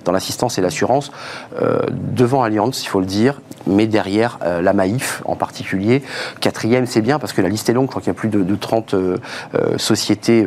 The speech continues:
très connues, euh, qui sont dans ce classement. Euh, vous vous donnez la peine quand même de garder et d'attirer vos collaborateurs parce que on va parler du télétravail, du flex office, euh, du smart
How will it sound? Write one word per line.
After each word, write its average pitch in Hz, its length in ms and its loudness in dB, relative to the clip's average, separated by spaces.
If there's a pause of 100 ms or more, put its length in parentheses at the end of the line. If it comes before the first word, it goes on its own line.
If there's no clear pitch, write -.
(140)
très - 180 0
connues, 120 460 2
euh, 101 180 0
qui - 120 -6
sont - 180 0
dans 104 120 2
ce 95 100 -4
classement. 113 420 0 (380)
Euh, 110 300 4 (720)
vous 143 260 4
vous - 20 4
donnez 151 220 4
la 147 120 2
peine 170 220 0
quand 123 120 -2
même 117 160 2
de 95 360 2 (300)
garder 110 480 0
et 101 80 0
d'attirer 107 400 0
vos 107 120 -2
collaborateurs 95 580 0
parce 107 160 -2
que 101 160 2 (360)
on 120 60 2
va 135 140 2
parler 127 300 -2
du 104 120 -6
télétravail, 120 560 -2
du 104 120 -6
flex - 300 -6
office, 143 380 2 (300)
euh, 90 500 2
du 95 220 -4
smart - 280 -2